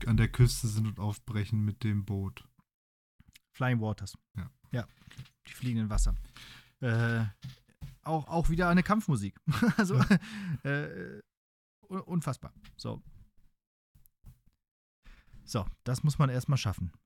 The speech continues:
Speaker 2: so einen Soundtrack zu bringen. Und, ah, ganz am Ende dieser Folge wird es dann auch noch mal etwas daraus zu hören geben.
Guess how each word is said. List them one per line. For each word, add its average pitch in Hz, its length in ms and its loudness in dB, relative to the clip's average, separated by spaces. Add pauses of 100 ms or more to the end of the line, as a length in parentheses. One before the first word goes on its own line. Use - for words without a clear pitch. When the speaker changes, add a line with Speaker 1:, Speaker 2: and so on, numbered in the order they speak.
Speaker 2:
so 127 180 -4
einen 117 340 2 (240)
Soundtrack 110 420 -6
zu 113 100 -6
bringen. 120 240 2
Und, 139 220 0 (160)
ah, 196 140 4
ganz 233 260 2
am 233 120 4
Ende 185 420 8 (200)
dieser 139 360 0
Folge 127 400 4
wird 127 160 0
es 117 60 -2
dann 127 200 -2
auch 139 160 8
noch 120 180 8
mal 104 300 4 (480)
etwas 127 360 0
daraus 110 340 0
zu 113 140 0
hören 95 320 0
geben. - 260 -12